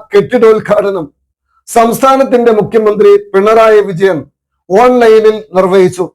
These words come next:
കാസർഗോഡ് ജില്ലയിലെ മാധ്യമ പ്രവർത്തകരുടെ ചിരകാല സ്വപ്നം ഇന്നിവിടെ യാഥാർത്ഥ്യമാകുമ്പോൾ ജനങ്ങൾക്കും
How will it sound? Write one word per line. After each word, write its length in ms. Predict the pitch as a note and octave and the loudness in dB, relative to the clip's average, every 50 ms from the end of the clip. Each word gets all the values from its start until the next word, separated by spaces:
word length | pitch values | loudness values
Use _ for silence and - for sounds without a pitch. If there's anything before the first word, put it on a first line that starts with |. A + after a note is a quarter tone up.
| _ _ _ _ _ _ _ _ _ _ _ _ _ _ _ _ _ _ _ _ _ _ _ _ _ _ _ _ _ | _ _ _ _ _ _ _ _ _ _ _ _ _ _ _ _ _ _ _ _ _ _ _ _ _ _ _ _ _
കാസർഗോഡ് 640 | F#3+ G3+ A#3 A#3+ A3 A3+ C#4 C4 A#3 B3 B3+ B3 - | -4 -2 -2 -2 -2 -4 -6 -6 -4 -4 -4 -4 -4
ജില്ലയിലെ 520 | A#3 A#3+ A3+ A#3 A#3 A#3 A#3 A3+ A3+ A3+ A3 G#3+ - _ _ D#3 | -6 -6 -4 -4 -4 -2 -2 -4 -4 -4 -4 -6 -10 _ _ -14
മാധ്യമ 580 | E3 F3 F#3+ G#3+ A#3+ A#3 G3 C4 B3+ B3 A#3+ | -10 -6 -6 -6 -6 -6 -8 -8 -6 -6 -6
പ്രവർത്തകരുടെ 720 | A#3 A#3+ A3 A3 G3+ - - G#3 G3+ G3+ G3 G#3 G3+ G3+ F3 - - _ _ _ _ _ _ _ | -8 -6 -8 -8 -8 -6 -4 -4 -2 -2 -2 -2 -2 -4 -6 -8 -12 _ _ _ _ _ _ _
ചിരകാല 480 | - A#3+ A#3+ B3+ B3 B3+ B3 B3 B3+ A#3+ A#3+ A#3+ A#3+ A#3 A#3 - _ _ | -6 -4 -4 -2 -2 -2 -2 -2 -2 -4 -4 -4 -6 -8 -10 -16 _ _
സ്വപ്നം 520 | - - A3 G#3+ - - _ F#3+ B3 G#3 E3+ - _ _ _ _ _ G3 | -14 -12 -10 -10 -10 -12 _ -10 -10 -10 -10 -12 _ _ _ _ _ -8
ഇന്നിവിടെ 520 | A3 B3 B3+ B3+ C4 C4 B3+ B3 B3 A#3+ A#3 A#3 - - F#3 | -6 -4 -2 -2 -2 -2 -2 -2 -2 -2 -4 -6 -10 -14 -8
യാഥാർത്ഥ്യമാകുമ്പോൾ 1120 | F#3 G#3 G#3 A3 A#3 A#3 C4+ B3+ B3+ B3+ B3+ A3+ A3 A3 G#3+ G#3 G3+ G#3 G#3 G#3 G3 D#3+ B2+ - - _ _ _ _ _ _ _ D3+ | -6 -6 -4 -4 -4 -4 -4 -4 -4 -6 -6 -8 -6 -4 -4 -4 -4 -6 -6 -6 -8 -8 -10 -12 -20 _ _ _ _ _ _ _ -12
ജനങ്ങൾക്കും 720 | D3+ F3+ A3+ A3+ A#3 B3 B3 B3+ B3 A#3+ G3+ F#3+ A#3 A3+ | -8 -6 -4 -2 -2 -2 -2 -2 -2 -4 -4 -6 -8 -10